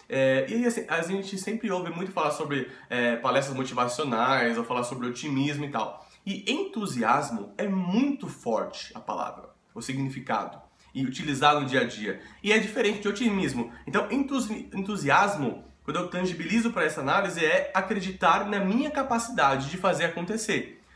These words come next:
que é o que eu falo sempre, que é vai lá e faz. E otimismo tá muito relacionado com o achar, com o esperar, com o desejar que vai dar certo.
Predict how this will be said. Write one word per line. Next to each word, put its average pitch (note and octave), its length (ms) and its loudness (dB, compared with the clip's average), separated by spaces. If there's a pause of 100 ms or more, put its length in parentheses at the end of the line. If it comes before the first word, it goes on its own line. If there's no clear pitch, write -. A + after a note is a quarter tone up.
(120)
que D#3+ 100 -2
é - 20 4
o D3+ 80 2
que D#3+ 60 -4
eu E3+ 40 -4
falo F3 220 2
sempre, F3 320 -2
que G#3+ 140 -2
é F3+ 400 0
vai F#3+ 160 6
lá E3+ 140 4
e A3+ 40 0
faz. E3 460 2 (440)
E C#4 280 4
otimismo A3 880 2 (100)
tá A3+ 120 4
muito C4+ 340 2
relacionado G#3+ 600 2
com C4 380 0
o F3 160 -2
achar, F#3 640 2
com F3 160 -4
o F3+ 60 -2
esperar, D#3+ 640 -2
com F#3 120 -2
o F#3+ 80 0
desejar F#3 1040 2
que A#3 120 2
vai E3 200 4
dar C#3 120 0
certo. - 420 -10